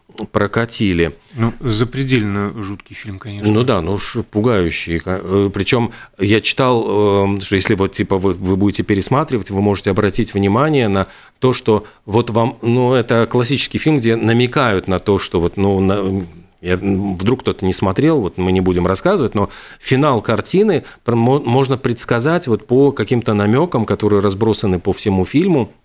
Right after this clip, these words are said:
Speaker 1: И прямо, э, вот, дескать, вот если имеешь глаза, вот ты можешь, потом пересматриваешь, как в «Шестое чувство», условно говоря, все: «О, так это же было вот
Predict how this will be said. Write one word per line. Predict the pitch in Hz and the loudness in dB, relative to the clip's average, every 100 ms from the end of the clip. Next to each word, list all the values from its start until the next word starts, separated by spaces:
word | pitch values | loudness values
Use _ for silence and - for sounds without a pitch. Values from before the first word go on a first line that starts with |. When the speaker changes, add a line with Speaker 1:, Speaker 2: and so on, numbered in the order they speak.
| _ _ _ _ - - | _ _ _ _ -18 -8
Speaker 1:
И | 101 104 104 104 104 101 104 104 101 - | 0 4 4 4 4 2 2 2 2 0
прямо, | 101 117 127 131 131 123 - - - - | 0 2 2 2 2 0 -8 -20 -20 -6
э, | 107 | 0
вот, | 107 104 | 2 2
дескать, | 104 101 98 | 0 0 0
вот | 101 - - | -2 -4 -4
если | 98 - 98 98 104 95 | -2 0 2 2 2 0
имеешь | 101 98 95 | 2 2 2
глаза, | 98 98 117 135 | 0 2 0 0
вот | - | -2
ты | 98 101 | 0 2
можешь, | 98 98 - - 90 | 2 0 0 -4 -2
потом | 101 101 | -2 0
пересматриваешь, | 107 98 120 117 98 87 | 0 0 0 0 -2 -4
как | 87 - | -6 -8
в | |
«Шестое | - - - 110 | -4 -4 0 -2
чувство», | 117 95 92 | 0 -4 -4
условно | 82 87 82 80 | -4 -2 0 0
говоря, | 82 | -2
все: | 76 - | -4 -4
«О, | 175 180 - 202 208 - - | 0 0 -2 -4 -4 -10 -4
так | 156 156 | -4 0
это | 220 220 202 | 0 2 2
же | 160 190 | 2 0
было | 156 208 185 175 | 2 4 4 2
вот | 135 143 - | 2 -2 -2